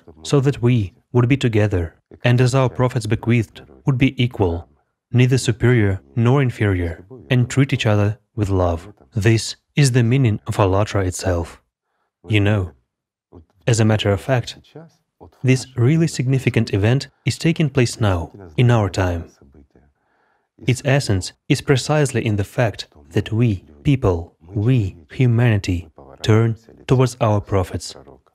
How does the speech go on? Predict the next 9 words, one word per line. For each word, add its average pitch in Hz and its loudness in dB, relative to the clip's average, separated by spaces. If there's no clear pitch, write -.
We 117 4
turn 165 2
away 107 2
from 98 -6
Satan 92 -4
and 101 2
turn 127 2
towards 139 2
God. 92 -2